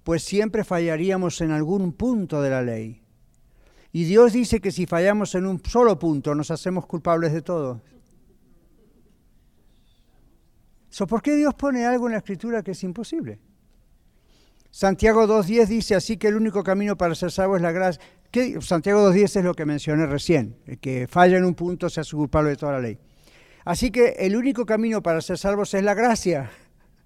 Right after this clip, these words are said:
Es lo que Jesús le está tratando de decir a ellos.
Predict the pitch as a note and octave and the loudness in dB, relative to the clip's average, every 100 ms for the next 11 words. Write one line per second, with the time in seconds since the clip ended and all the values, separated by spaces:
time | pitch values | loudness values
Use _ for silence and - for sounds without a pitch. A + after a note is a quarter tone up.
0 | _ _ _ _ _ _ _ _ - F3 | _ _ _ _ _ _ _ _ -4 -2
1 | G3+ F3 - F3 A3 A3 E3+ F#3+ F#3 - | -2 -2 -6 -2 0 0 2 0 0 -4
2 | F3+ F3+ G3 F#3 F3 - F#3+ F#3+ C4+ F#3 | -8 -4 -4 -2 -2 -4 -2 4 4 2
3 | B2 - | -4 -8